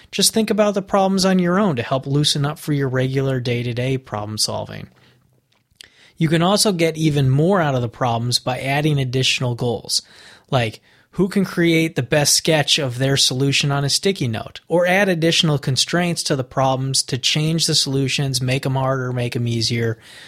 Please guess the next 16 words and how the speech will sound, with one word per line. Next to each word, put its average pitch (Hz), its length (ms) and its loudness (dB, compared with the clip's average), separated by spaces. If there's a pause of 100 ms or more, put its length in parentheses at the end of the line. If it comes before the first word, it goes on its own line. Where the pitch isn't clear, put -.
(220)
whatever. 107 520 2 (920)
Also, 180 520 0
I 147 100 0
suggest 165 600 0
anytime 196 460 0
you 175 100 2
take 165 300 0
an 151 60 -2
extended 143 600 0
break 127 360 0
for 117 200 -6
lunch, 117 600 -2 (480)
reopen 185 640 0
your 143 160 0
brainstorming 139 760 0
session 123 640 0